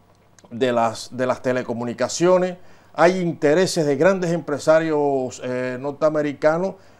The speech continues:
de, eh, establecer relaciones normales para, eh, poder, eh, tener negocios de una forma abierta con,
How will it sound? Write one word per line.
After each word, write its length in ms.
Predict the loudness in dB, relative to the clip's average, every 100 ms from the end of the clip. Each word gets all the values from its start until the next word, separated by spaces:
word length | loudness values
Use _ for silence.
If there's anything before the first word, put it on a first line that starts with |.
| -16
de, 540 | -8 4 6 6 2 -2 -6
eh, 180 | -6 -6
establecer 720 | -4 2 2 2 2 4 4
relaciones 760 | 2 -2 -2 -2 -2 -2 -4 -8
normales 720 | -4 -2 -2 -2 -2 -2 -4
para, 520 | 2 4 6 4 0 -14 -20 -12
eh, 340 | -6 -4 -4 -8 _
poder, 500 | -2 2 6 6 6 -2 -18 -20 -20 -16
eh, 760 | -10 -6 -6 -6 -6 -8 -10 -6
tener 400 | -2 0 0 -2
negocios 800 | -6 -2 0 0 0 0 0 -2
de 180 | -6 -4
una 180 | 0 -2
forma 1080 | 0 0 2 0 0 -2 -2 -4 -6 -10 -6
abierta 800 | -6 -2 2 2 2 2 2 -2
con, 640 | -8 -8 -10 -12 -14 -16